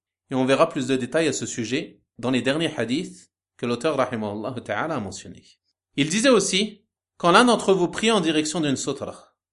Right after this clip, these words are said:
qu'il s'en approche afin que le diable ne puisse pas couper sa prière. » Donc on voit dans ce hadith tout d'abord l'obligation d'être proche de la sutra. Comme on a dit, à une distance de trois coudées. Car certaines personnes, des fois,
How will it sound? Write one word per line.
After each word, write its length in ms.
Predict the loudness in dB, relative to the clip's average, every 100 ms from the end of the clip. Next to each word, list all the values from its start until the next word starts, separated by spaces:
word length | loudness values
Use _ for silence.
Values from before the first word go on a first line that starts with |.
| _
qu'il 160 | 0 2
s'en 220 | 4 4
approche 880 | 4 4 4 4 0 -8 -10 -14 _ _ _ _
afin 540 | 2 2 2 2 2 2
que 140 | 0
le 160 | 0 0
diable 560 | 2 4 4 4 0
ne 100 | 0
puisse 300 | -2 -6 -6
pas 180 | -2 -2
couper 300 | -2 -8 -8
sa 160 | -8 -10
prière. » 640 | -10 -14 -16 _ _ _ _ _ -8
Donc 160 | -2
on 60 | 2
voit 140 | 4
dans 100 | 2
ce 140 | -2 -2
hadith 360 | -2 -2 -4
tout 100 | -2
d'abord 600 | -2 0 -2 -4 -10 -20 _ _ _ _ -4
l'obligation 920 | -2 0 0 0 -2 -4 -6 -8 -14 _ _ -10
d'être 320 | -4 -4 -4
proche 340 | -6 -2 -2 -2
de 60 |
la 100 | -4
sutra. 480 | -6 -12 -16 -20 _ _ _
Comme 180 | -4 0
on 60 | 0
a 100 | 0
dit, 140 | -4
à 20 |
une 100 | -4
distance 720 | -6 -6 -6 -6 -8 -12 -16 _ _ -8
de 120 | -8
trois 240 | -6 -8
coudées. 320 | -6 -10 -12 _ _ _ -6
Car 160 | -6
certaines 360 | -4 -4 -4 -4
personnes, 340 | -6 -6 -6
des 100 | -6
fois, 440 | -6 -6 -6 -12